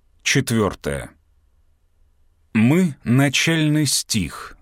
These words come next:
на первой странице главы бесконечных возможностей.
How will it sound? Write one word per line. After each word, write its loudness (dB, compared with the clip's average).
на 2
первой 0
странице 0
главы 2
бесконечных -2
возможностей. -4